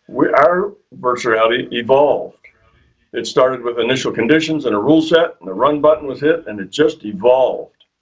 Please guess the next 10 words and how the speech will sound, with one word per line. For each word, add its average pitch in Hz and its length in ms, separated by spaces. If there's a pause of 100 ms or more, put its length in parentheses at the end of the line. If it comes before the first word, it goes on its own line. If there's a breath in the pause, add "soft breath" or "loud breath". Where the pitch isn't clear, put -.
(300)
to 110 80
be 120 200
what 113 380
we 110 140
have 107 240
today. 120 400 (420)
And 113 420 (140)
that, 117 420
uh, 113 340
evolution, 127 720